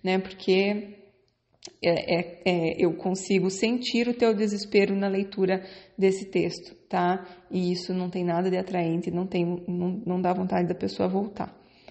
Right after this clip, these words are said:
Tá bom, minha querida? Então, vamos lá. Pergunta número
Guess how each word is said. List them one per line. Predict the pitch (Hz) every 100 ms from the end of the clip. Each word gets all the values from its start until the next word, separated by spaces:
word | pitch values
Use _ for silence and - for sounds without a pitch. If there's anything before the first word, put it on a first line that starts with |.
| _ _
Tá | -
bom, | 196 185
minha | 202
querida? | 202 185 180 - - - - - - - - - _ _ _ _
Então, | - 233
vamos | 233 240 247
lá. | 208 185 160 180 - - - _ _ _ _
Pergunta | 208 208 196 208 226 247 262 - 247 240
número | 240 214 220 220 220 214 220 226